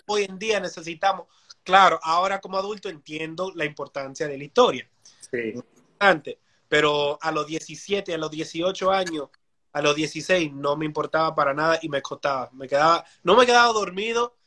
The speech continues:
Speaker 1: pero tú sabes, estaba, no le estaba poniendo atención.
Speaker 2: <laughs> Entiendo. ¿Y lo que más te gustaba podía ser arte o había otra materia que, que te, que te, que te gustaba más?
Speaker 1: Eh, eh, siempre me ha gustado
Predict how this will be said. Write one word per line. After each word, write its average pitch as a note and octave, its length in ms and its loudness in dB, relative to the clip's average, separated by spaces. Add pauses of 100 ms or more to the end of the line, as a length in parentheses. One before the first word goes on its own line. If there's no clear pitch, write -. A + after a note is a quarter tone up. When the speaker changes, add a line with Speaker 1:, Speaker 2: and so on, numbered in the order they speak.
(140)
Speaker 1:
pero D#3 260 -2
tú D#3+ 140 -12
sabes, F#3+ 260 -2
estaba, E3+ 840 -4 (1200)
no F#3+ 200 -2
le A3 80 -2
estaba G#3 220 8
poniendo G3 280 -2
atención. D#3+ 460 -4 (100)
Speaker 2:
<laughs> - 600 2 (420)
Entiendo. C3 640 -4 (200)
¿Y E3 120 -4
lo E3+ 120 2
que E3+ 100 -2
más G3+ 200 -2
te B3+ 80 -4
gustaba F#3+ 400 -4
podía E3+ 240 -6
ser E3+ 200 -6
arte A3 260 -4
o A3 80 -2
había E3+ 200 -4
otra E3+ 220 -4
materia C#3 460 -10
que, A2 180 -20
que A#2 100 -20
te, - 120 -20
que - 180 -20
te, G#2 480 -20
que A2+ 80 -20
te A2+ 80 -16
gustaba G#2 480 -16
más? - 420 -20 (460)
Speaker 1:
Eh, E3 560 0 (1400)
eh, D#3 440 -2
siempre F3+ 400 -6
me F#3+ 120 -2
ha F#3 40 2
gustado E3+ 840 2